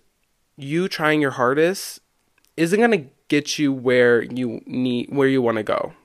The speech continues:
you know what I mean? And I feel like that's kind of, um, something that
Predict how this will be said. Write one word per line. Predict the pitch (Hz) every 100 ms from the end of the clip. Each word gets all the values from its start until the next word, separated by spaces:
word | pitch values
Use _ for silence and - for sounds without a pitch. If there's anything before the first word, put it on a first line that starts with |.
| -
you | 156
know | 165
what |
I | 165
mean? | 156 160 170 - - -
And | -
I | 165
feel | 190
like | 196 196
that's | 175 -
kind | - 160 160
of, | 165 165 165 156 - _ -
um, | 139 131 123
something | - 147 147 151 143
that | 135 127 -